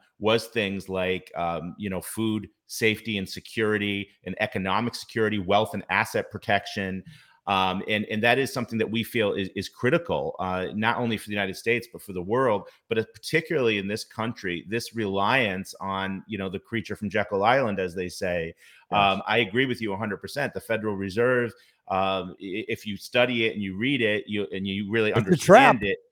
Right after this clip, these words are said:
Speaker 2: It's a sl-, debt slavery is all it is.
Speaker 1: Yes. Yes, I agree a hundred percent. And, um, you know, i-, i-, uh,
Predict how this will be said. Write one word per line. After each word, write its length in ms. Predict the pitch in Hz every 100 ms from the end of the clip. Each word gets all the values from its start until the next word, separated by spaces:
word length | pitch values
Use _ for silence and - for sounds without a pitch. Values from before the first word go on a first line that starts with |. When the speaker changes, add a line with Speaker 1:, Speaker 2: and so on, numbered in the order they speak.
| -
Speaker 2:
It's 160 | 151
a 80 | 175
sl-, 240 | - 165
debt 300 | 160 165 190
slavery 440 | - 214 254 175 175
is 120 | 143
all 200 | 175 220
it 80 | 247
is. 380 | 247 233 - - _ _ _ _ _ _ -
Speaker 1:
Yes. 420 | 113 131 - - - _ -
Yes, 260 | 135 147
I 120 | 117 147
agree 280 | 143 165
a 60 | 143
hundred 240 | 143 156
percent. 480 | 143 131 135 127 156 -
And, 360 | 113 117 117
um, 320 | 110 110 110 104 - _ _ -
you 100 | 117
know, 360 | 113 117 113 - _ -
i-, 140 | 135 -
i-, 220 | 123
uh, 100 | 123